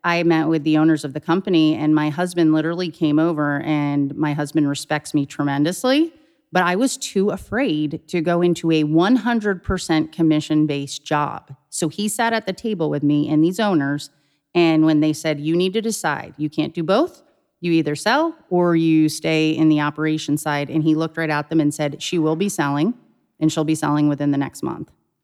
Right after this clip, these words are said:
And that was how I started in sales. And I am a very strong-willed, I am a very confident, and I am someone who takes risks.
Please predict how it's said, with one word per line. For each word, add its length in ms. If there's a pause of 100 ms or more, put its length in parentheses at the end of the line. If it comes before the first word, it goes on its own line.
(480)
And 160
that 140
was 100
how 320
I 480
started 560
in 140
sales. 500 (340)
And 120
I 40
am 120
a 60
very 480
strong-willed, 1200 (100)
I 100
am 160
a 60
very 260
confident, 760
and 120
I 120
am 180
someone 340
who 120
takes 320
risks. 560